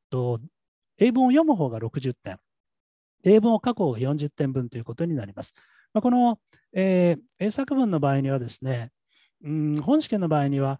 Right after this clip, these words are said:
あの、二種類ありまして、まあ、この日本語に合致している英文を選ぶというものと、あとは、えー、ある日本事情に関して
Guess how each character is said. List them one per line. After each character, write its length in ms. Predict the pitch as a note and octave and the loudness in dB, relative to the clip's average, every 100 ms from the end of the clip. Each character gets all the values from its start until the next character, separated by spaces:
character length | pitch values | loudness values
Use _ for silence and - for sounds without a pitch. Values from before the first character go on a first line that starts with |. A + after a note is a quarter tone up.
| _ _ _ - | _ _ _ -8
あ 160 | C3 | -4
の、 540 | C3+ B2+ B2 A#2+ A#2+ A#2+ | -2 -2 -2 -4 -6 -4
二 140 | E3 G#3 | -2 0
種 180 | D#4+ | 2
類 140 | D4 D3 | 4 2
あ 60 | |
り 80 | A#2+ | 0
ま 120 | G#2+ | -6
し 120 | G2+ - | -10 -4
て、 360 | B2+ A#2 G#2 _ _ _ _ _ _ _ _ _ _ _ | -2 -2 -6 _ _ _ _ _ _ _ _ _ _ _
ま 60 | F#3+ | -2
あ、 20 | |
こ 100 | G#3 | 2
の 260 | G3+ F#3+ F3 _ - - _ - | 4 4 2 _ -20 -20 _ -4
日 100 | F#3+ | -2
本 320 | F#3 C4+ C#4 | 2 2 2
語 540 | B3+ B3+ B3+ B3 A#3+ A#3+ | 2 4 4 4 4 2
に 360 | A#3 C4 F#3+ B2 | 2 0 0 -4
合 140 | F3 | -6
致 140 | F#3 - | -6 -12
し 180 | - - | -8 0
て 80 | |
い 40 | C4 | 2
る 120 | D3+ | 4
英 100 | D3+ | 2
文 160 | D3+ F3 | 2 0
を 80 | |
選 180 | B2 B2 | -2 -2
ぶ 120 | C#3+ G#3 | -2 -4
と 200 | - A#2+ | -4 -8
い 40 | |
う 40 | |
も 120 | G#2+ G2+ | -8 -12
の 120 | G2 | -12
と、 320 | - G#2+ - _ _ _ _ | -8 -8 -8 _ _ _ _
あ 120 | - C4 | -6 0
と 140 | G3+ | 2
は、 240 | D#3 D3 - _ - | 2 0 -4 _ -8
え 340 | B2+ A#2+ A#2 A#2+ | -4 -4 -6 -2
ー、 20 | |
あ 80 | G#3 | 2
る 140 | A#3 | 4
日 100 | D3+ | 2
本 200 | C#3+ G3+ | 2 0
事 160 | G3+ G#3 | 0 0
情 160 | G3+ | 0
に 100 | D3+ | 0
関 340 | - C3+ C3 B2 | -4 -6 -6 -6
し 140 | - | -6
て 360 | - E3+ C3+ | 2 4 2